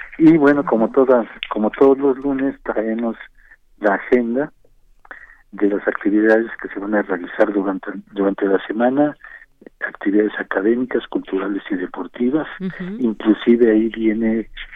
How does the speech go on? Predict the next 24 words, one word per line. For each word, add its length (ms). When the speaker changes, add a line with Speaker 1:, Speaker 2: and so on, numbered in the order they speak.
Speaker 1:
también 600
el 120
anuncio 640
de 280
las 220
puertas 380
abiertas 560
del 160
Instituto 600
de 120
Física, 560
Speaker 2:
Ujú. 440
Speaker 1:
para 280
que, 300
este, 520
si 120
alguien 300
no 120
tiene, 420
no, 360
este, 760
escuchó 480
los 260
horarios 580